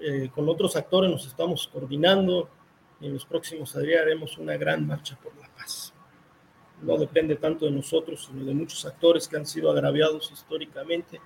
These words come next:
Y vamos a convocar esa marcha, esperemos que haya garantías y que no tengamos totalmente la ruptura del orden constitucional y seamos de nuevo ma-, violentados, ¿no?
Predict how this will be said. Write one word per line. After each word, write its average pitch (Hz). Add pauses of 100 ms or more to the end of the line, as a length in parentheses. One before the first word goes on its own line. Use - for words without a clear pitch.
(520)
Y 160
vamos 180
a 160
convocar 165
esa 185
marcha, 202
esperemos 175
que 165
haya 160
garantías 151
y -
que 156
no 165
tengamos 170
totalmente 156
la 139
ruptura 151
del 147
orden 147
constitucional 151
y -
seamos 151
de 147
nuevo 156
ma-, 151 (840)
violentados, 165 (320)
¿no? 214